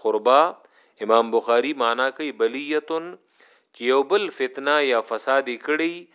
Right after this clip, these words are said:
او راغلی هغه په حرم کې پناه اغستی، نو هغه خو دغسې هم نه دی کړی.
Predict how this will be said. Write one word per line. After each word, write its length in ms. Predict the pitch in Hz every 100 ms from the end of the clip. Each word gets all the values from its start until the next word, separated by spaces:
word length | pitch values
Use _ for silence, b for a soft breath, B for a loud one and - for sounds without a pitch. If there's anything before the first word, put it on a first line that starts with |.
| b b b
او 180 | 107 113
راغلی 400 | 117 123 165 170
هغه 240 | 147 131 135
په 140 | 131 113
حرم 260 | 123 147
کې 240 | - 120 -
پناه 320 | 117 127 135
اغستی، 440 | 143 147 - 139 151 156 b b b 110
نو 100 | 113
هغه 220 | 120 139
خو 100 | 131
دغسې 360 | 151 151 131 110
هم 100 | 104
نه 60 | 101
دی 80 | 95
کړی. 320 | 87 95 82